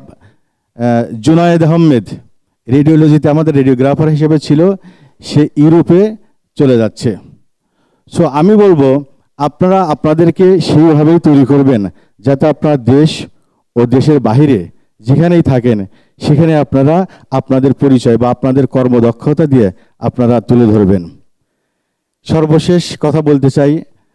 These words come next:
আমিও বন্ধুপ্রিয় মানুষ। এক শিক্ষার্থী বলে গেল যে, "আমরা হয়তো বিদায়ের পরে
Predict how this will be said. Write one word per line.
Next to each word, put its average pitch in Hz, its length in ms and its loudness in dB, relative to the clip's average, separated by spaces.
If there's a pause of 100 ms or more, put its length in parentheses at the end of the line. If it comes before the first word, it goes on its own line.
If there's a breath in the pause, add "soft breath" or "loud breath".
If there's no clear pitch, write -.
(160)
আমিও 135 280 2
বন্ধুপ্রিয় 123 560 0
মানুষ। 110 340 0 (920)
এক 127 140 -4
শিক্ষার্থী 180 420 -2
বলে 151 220 2
গেল 147 200 2
যে, 139 120 0
"আমরা 147 260 0
হয়তো 147 220 0
বিদায়ের 139 340 2
পরে 135 360 0